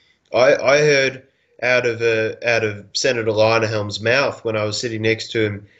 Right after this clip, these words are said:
uh, outside with Ross Cameron that Mark was moving to the Lib Dems. Now, two weeks later, this is page three of The Age. Um, I, I didn't go and blow my, blow my horn. I didn't find that necessary.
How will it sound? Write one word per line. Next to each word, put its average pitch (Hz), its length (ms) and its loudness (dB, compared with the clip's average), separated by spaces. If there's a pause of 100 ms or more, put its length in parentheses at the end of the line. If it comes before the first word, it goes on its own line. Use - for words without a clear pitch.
(220)
uh, 107 380 4
outside 120 640 2
with 107 180 -8
Ross 117 240 2
Cameron 127 420 -4
that 110 220 -4
Mark 120 320 -2
was 117 380 -8
moving 127 380 -2
to 120 100 -4
the 120 80 -4
Lib 120 220 -4
Dems. 139 480 0 (260)
Now, 127 200 4
two 160 280 2
weeks 135 320 0
later, 127 300 0
this 117 200 -8
is - 120 -12
page 117 560 -2
three 123 420 0
of 107 140 -6
The 107 160 -4
Age. 113 580 -4 (440)
Um, 113 520 -2 (180)
I, 127 200 2
I 131 260 2
didn't 131 440 -6
go 117 220 2
and 104 140 -6
blow 104 280 0
my, 95 500 -6 (220)
blow 110 240 4
my 90 220 -4
horn. 104 420 -4 (280)
I 123 160 2
didn't 135 240 -4
find 117 280 0
that 110 160 0
necessary. 117 800 -2